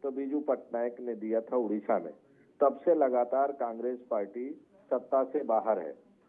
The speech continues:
और इस बार कांग्रेस पार्टी की कोशिश थी कि अपनी खोई हुई राजनीतिक जमीन वापस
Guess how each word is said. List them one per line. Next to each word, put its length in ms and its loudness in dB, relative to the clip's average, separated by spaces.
और 180 4
इस 280 -6
बार 240 0
कांग्रेस 520 -4
पार्टी 300 -2
की 200 -12
कोशिश 420 -4
थी 280 0
कि 500 2
अपनी 300 4
खोई 340 6
हुई 220 8
राजनीतिक 680 2
जमीन 300 0
वापस 380 2